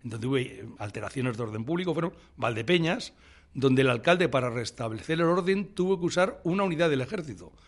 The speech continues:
en concreto la unidad de cazadores de Manila. Pero también hubo motines en otras poblaciones de la provincia, como Almadén, Alcázar, Manzanares, Daimier, Horcajo, Almodóvar, Puerto Llano, Pedro Muñoz y Almagro.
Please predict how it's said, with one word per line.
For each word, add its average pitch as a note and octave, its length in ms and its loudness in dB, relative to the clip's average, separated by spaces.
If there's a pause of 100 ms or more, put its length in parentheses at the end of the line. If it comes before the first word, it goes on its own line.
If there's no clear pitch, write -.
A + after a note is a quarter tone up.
(180)
en A#2+ 100 -4
concreto F3 680 0 (200)
la C3+ 440 2
unidad C#3 380 2
de F#3+ 80 2
cazadores C#3+ 480 0
de C3 80 -2
Manila. B2+ 460 -6 (540)
Pero G#3+ 220 4
también E3+ 400 4
hubo F#3 180 4
motines G3 600 0 (100)
en A#2+ 140 -2
otras F#3 240 -2
poblaciones A#2 640 -6 (160)
de A2+ 120 -10
la G#2+ 100 -6
provincia, G2+ 500 -10
como G#2 200 -8
Almadén, C#3 640 0
Alcázar, C#3 580 -4
Manzanares, C3+ 680 -2 (240)
Daimier, A#2+ 720 0
Horcajo, D3 640 -4 (280)
Almodóvar, C3+ 760 2
Puerto G#2 280 -12
Llano, D3 380 0
Pedro A#2 220 -8
Muñoz E3 320 0 (120)
y C4 360 -2 (160)
Almagro. C3 560 4